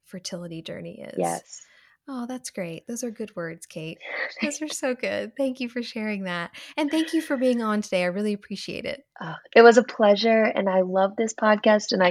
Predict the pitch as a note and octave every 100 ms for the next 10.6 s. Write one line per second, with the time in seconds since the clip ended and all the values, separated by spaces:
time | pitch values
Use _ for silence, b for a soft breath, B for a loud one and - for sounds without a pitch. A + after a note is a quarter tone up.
0 | F#3 F#3 F3+ F3 F#3+ G#3+ A#3+ - A3+ A3+
1 | G#3+ F#3+ F#3 G3 - F#3+ G#3 G#3+ G#3 G#3
2 | A3 A3 G#3+ A3 G#3+ G#3 G3+ F#3+ F#3+ F#3+
3 | F3+ B B B B B - G3 F3+ F3
4 | B B - A3 G#3+ A3 A#3+ A#3 A3 G#3+
5 | G3+ F3+ F3 F#3+ G#3 G#3+ B3+ A#3+ A#3+ A#3+
6 | C4+ C4+ C4 C4+ - B3 A#3+ A3+ A3 A3
7 | G#3+ A#3 - A3+ F#3+ F3+ F#3 F#3+ F#3+ F#3+
8 | - - F#3+ G3+ - - - B B D4+
9 | C4+ G#3 G3 F3 F3 - - C#4 C4 -
10 | B3+ C4 B3+ C4+ C4+ B3+